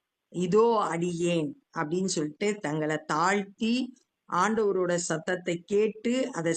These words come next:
செய்யறதுக்கு ஆயத்தமா தங்களை அர்ப்பணிக்கிறத நம்ம வாசிக்கலாம். இங்க அது மாதிரிதான் அவன் சொல்றான், "ஆண்டவரே, இதோ அடியேன்"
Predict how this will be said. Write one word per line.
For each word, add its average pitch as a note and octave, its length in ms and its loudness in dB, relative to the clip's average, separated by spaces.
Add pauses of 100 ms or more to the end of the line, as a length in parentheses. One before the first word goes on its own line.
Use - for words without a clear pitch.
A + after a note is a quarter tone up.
செய்யறதுக்கு F#3+ 600 0
ஆயத்தமா F#3 960 0
தங்களை D#3+ 340 -2
அர்ப்பணிக்கிறத D#3+ 1000 -4 (580)
நம்ம D3+ 320 -4
வாசிக்கலாம். D3 840 -4 (580)
இங்க F#3+ 440 0
அது D#3+ 180 0
மாதிரிதான் F3+ 640 0
அவன் D3+ 320 -2 (120)
சொல்றான், D#3+ 540 -2 (680)
"ஆண்டவரே, E3+ 800 0
இதோ F#3+ 520 -2
அடியேன்" D3 600 -6